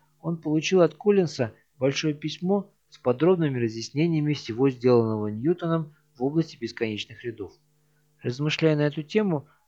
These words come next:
Лейбниц осенью тысяча шестьсот семьдесят пятого года самостоятельно набрел на методы дифференциального интегрального исчисления.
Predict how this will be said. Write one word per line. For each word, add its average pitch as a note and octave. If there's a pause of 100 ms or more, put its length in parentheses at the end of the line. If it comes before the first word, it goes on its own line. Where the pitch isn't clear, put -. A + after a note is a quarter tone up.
Лейбниц D3+ (260)
осенью C#3+
тысяча D3
шестьсот C#3
семьдесят C#3
пятого C3+
года F#3+ (200)
самостоятельно D#3
набрел D3+
на B2+
методы B2+
дифференциального C3+
интегрального A2
исчисления. F#2+